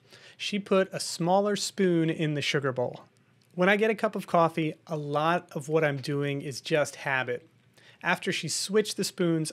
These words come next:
I still get my coffee and add one spoon of sugar into it. And although I noticed the swap,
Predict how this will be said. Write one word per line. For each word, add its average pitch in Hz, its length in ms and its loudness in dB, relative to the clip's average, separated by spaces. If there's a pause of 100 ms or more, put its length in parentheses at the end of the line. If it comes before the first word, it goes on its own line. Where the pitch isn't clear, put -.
I - 80 -6
still - 340 -2
get 220 160 0
my 220 100 2
coffee 151 600 -2
and 143 200 -8
add 135 320 -4
one 165 280 0
spoon 175 340 0
of 175 100 -2
sugar 131 300 -2
into 120 220 -4
it. 131 180 -4 (1000)
And 151 100 0
although 151 280 6
I 147 80 6
noticed 196 360 2
the 214 60 -4
swap, 185 480 0